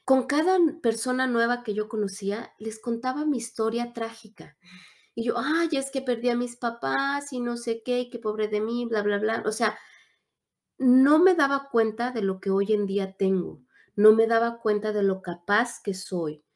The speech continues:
no me daba cuenta de las cosas que puedo aprender, de las cosas que puedo aportar a las demás personas,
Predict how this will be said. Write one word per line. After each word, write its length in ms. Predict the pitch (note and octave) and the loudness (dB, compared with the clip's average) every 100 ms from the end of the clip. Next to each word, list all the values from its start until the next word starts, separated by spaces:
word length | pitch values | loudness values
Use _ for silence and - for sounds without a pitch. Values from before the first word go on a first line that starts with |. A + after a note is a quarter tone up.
| _ _ - | _ _ -2
no 160 | A#3 C4 | 2 2
me 160 | C4+ | 2
daba 340 | C4 B3+ B3+ - | 2 2 0 -2
cuenta 460 | A3+ A3 A3+ B3 B3 - - | -2 0 0 -2 -4 -16 -12
de 160 | G#3 G#3 | 6 8
las 340 | G#3 G#3+ G#3 | 8 4 -4
cosas 560 | - A#3 A#3+ - C4 C4 | -6 -4 -4 -4 -6 -6
que 100 | A3+ | -8
puedo 220 | - G#3+ | -4 -2
aprender, 600 | A3+ A3+ G3 G3 G3+ G#3 | -2 -2 0 2 4 2
de 100 | G#3 | 2
las 200 | G3+ G3 | -2 -4
cosas 340 | - A3+ A#3+ - | -8 -12 -12 -12
que 100 | A3 | -8
puedo 220 | G#3 G#3 | -4 -2
aportar 560 | G#3+ G3 F#3 F#3 G3+ G#3+ | -2 -4 -6 -4 -4 -2
a 80 | |
las 180 | G#3+ F#3+ | -2 -2
demás 300 | F#3+ F#3+ F#3+ | 0 -2 -4
personas, 760 | - F#3+ - G#3 G3+ E3 - | -6 -8 -4 -2 -2 -4 -10